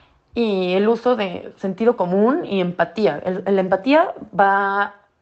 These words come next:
arraigada a nuestro sentido común y a nuestro análisis de cómo se siente el otro.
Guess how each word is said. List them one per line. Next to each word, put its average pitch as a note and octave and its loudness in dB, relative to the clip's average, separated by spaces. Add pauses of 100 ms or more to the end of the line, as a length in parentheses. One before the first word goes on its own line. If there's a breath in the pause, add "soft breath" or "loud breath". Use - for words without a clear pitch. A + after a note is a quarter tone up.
arraigada G3 2
a - -2
nuestro E3+ -8
sentido F3 -8
común E3 -6 (360 loud breath)
y F#3+ 2
a F#3+ 2
nuestro F#3 0
análisis A#3 -2 (360 soft breath)
de G3+ 0
cómo A#3 2
se A3+ -6
siente A3 -2
el C#4 2
otro. - -2